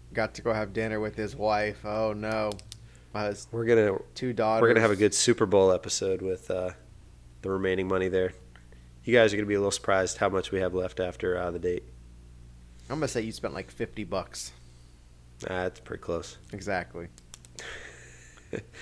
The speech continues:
Speaker 2: right, no more talking about that. Last game,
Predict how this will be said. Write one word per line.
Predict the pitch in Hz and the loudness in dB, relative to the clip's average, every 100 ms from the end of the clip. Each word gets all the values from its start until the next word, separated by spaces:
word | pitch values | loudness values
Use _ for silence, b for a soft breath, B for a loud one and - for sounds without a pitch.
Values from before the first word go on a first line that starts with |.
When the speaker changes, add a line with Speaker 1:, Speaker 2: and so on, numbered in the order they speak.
| B B B B B B - - - - - - | B B B B B B -20 -20 -20 -20 -14 -2
Speaker 2:
right, | 87 82 - | 0 0 0
no | 117 | 4
more | 117 113 | 4 6
talking | 107 95 98 | 6 4 2
about | 95 90 - - - - - | 0 0 -2 -12 -20 -20 -8
that. | 90 82 - - - - - - | -4 -4 -6 -12 -20 -20 -10 2
Last | 101 98 - | 4 4 2
game, | 95 87 | -2 -4